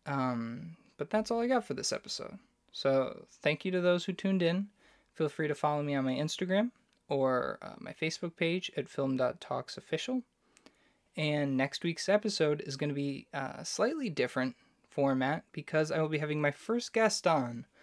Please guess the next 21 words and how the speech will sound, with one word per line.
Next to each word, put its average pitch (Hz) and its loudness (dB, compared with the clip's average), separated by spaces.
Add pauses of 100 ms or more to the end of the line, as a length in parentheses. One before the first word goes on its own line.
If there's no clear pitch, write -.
(320)
Woo! 294 2 (520)
Uh, 156 6
my 139 2 (140)
co-, 135 2
my 135 2
old 170 4
college 185 6
roomie 175 0
Dan 190 4
is 151 0
gonna 160 0
be 143 -4
joining 170 2
me. 180 0
Hopefully 147 -2 (280)
we're 143 2
able 143 4
to 127 2
figure 151 -2
this 131 0
out. 147 4